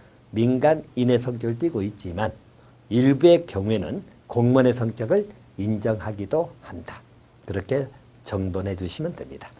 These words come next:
그래서 약간 절충적인 의미를 가지고 있다라는 취지로 이해해 두시면 되겠습니다. 자, 이제 청원찰의 직무사항이 나옵니다. 자, 그래서 아주 중요한 부분이지요.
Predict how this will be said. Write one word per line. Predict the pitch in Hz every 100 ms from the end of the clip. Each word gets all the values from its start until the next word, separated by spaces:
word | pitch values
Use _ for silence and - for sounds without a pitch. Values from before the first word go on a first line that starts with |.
| - -
그래서 | 110 113
약간 | 113 85 135 196 - - -
절충적인 | - 120 123 135 123 120 131 202 190 - - -
의미를 | 104 107 107 151 165
가지고 | 117 113 98
있다라는 | 95 - 110 98 98 104
취지로 | - 113 113 85 107 175 - - _ -
이해해 | 92 98 92
두시면 | 95 90 151 165 156
되겠습니다. | - 85 80 - - - - - - _ _ _ _ _ _ - - - - - -
자, | - 143
이제 | 120 95 175 202 - -
청원찰의 | - 180 170 165 139
직무사항이 | 131 - 127 151 160 - 143 139 160 202 160 - -
나옵니다. | 110 104 92 76 69 - - _ _ _ _ _ _
자, | -
그래서 | 104 123
아주 | 120 123
중요한 | 120 120 156 180 - - _ _ _ _
부분이지요. | - 110 131 143 151 - - 101 95 92 76